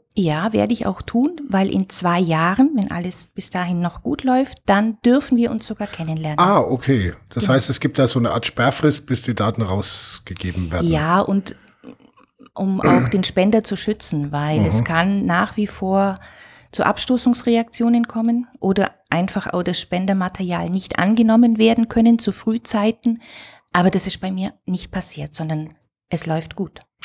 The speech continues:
Speaker 2: Und wenn der jetzt in Honduras ist, völlig wurscht, Sie fliegen hin.
Speaker 1: Völlig egal. Dann treffen wir uns in Honduras.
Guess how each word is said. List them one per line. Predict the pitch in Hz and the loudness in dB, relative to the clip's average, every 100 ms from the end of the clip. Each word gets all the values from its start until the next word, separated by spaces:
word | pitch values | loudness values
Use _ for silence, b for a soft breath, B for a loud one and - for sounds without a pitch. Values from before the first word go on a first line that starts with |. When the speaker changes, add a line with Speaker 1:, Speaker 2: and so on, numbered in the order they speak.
| - | -6
Speaker 2:
Und | 120 104 | -2 2
wenn | 117 120 | 4 6
der | 117 | 4
jetzt | 117 | 4
in | 117 95 | 2 2
Honduras | 107 113 135 135 120 | 2 2 2 2 2
ist, | 131 - | 2 0
völlig | - - 107 - | -2 -2 -2 0
wurscht, | 98 95 - | -2 -4 -4
Sie | 101 | -4
fliegen | - 95 98 | -2 -2 -2
hin. | 90 82 - | -4 -6 -6
Speaker 1:
Völlig | - 185 196 - 233 | -2 0 0 -2 0
egal. | 170 143 135 - - | 0 -2 -4 -6 -4
Dann | 175 | -2
treffen | - 160 | -2 -2
wir | 185 | -2
uns | 175 185 | -2 -4
in | 160 156 | -6 -6
Honduras. | 185 180 135 - - | -6 -6 -10 -14 -18